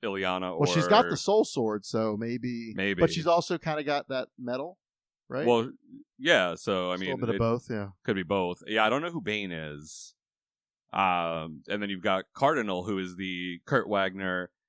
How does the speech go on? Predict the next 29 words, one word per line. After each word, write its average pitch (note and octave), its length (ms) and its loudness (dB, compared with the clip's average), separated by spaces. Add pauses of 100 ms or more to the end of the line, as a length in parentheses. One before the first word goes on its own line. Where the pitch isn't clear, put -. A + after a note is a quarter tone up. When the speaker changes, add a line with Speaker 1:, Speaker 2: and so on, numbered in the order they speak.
(240)
Speaker 1:
I, F#2 400 2 (220)
Rachel G#2+ 420 0
or G#2 200 2
Jean A#2 320 -4
Grey. B2+ 460 -2 (140)
I G2+ 100 0
don't, G#2+ 160 0
and G2 140 -4
I G2 60 4
don't G2 120 -4
know F#2 100 -2
who F#2 100 -4
Freeman E2+ 400 -4
is. D2 460 -12 (680)
Speaker 2:
Oh, F2+ 200 2
Speaker 1:
Um, D#2+ 160 -2
Speaker 2:
God, A2 380 0
yeah. A2+ 240 -6 (340)
So - 160 4
this C4+ 140 4
is E4+ 60 -4
the E4+ 60 -2
thing E4 160 2
I A#3+ 100 8
love. E3+ 320 8
Hickman D4 360 0
is G3 120 0
a D#3+ 60 0
long, D3 640 4